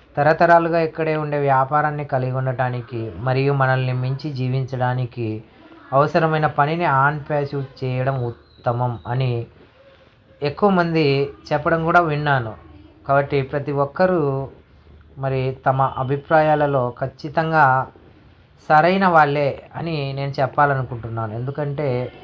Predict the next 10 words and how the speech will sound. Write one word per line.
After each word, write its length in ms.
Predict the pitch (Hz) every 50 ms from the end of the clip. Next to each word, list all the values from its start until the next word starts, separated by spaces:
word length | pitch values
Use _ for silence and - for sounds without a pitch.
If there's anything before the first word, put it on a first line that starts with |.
| - - - - - - - - - - -
ఎంత 160 | 131 139 147
సమయం 420 | 175 170 - 156 160 170 175 175 170
పట్టినా 540 | 170 170 160 - 175 165 160 156 143 139 139
దానికి 340 | 135 139 139 143 143 143
అనుగుణంగా 680 | 143 139 143 156 160 165 170 170 165 160 165 165 160 147
ఫలితాలు 800 | 151 - 139 139 143 139 - 156 147 147 143 135 123 120 120 -
మరి 200 | 120 135 131 127
అదే 260 | 127 123 123 127 143 143
రేంజ్లో 460 | 139 139 135 131 131 135 131 131 123
ఉండబోతున్నాయి. 1080 | 120 120 123 127 120 123 123 117 - 120 117 117 117 113 113 113 117 120 117 104 98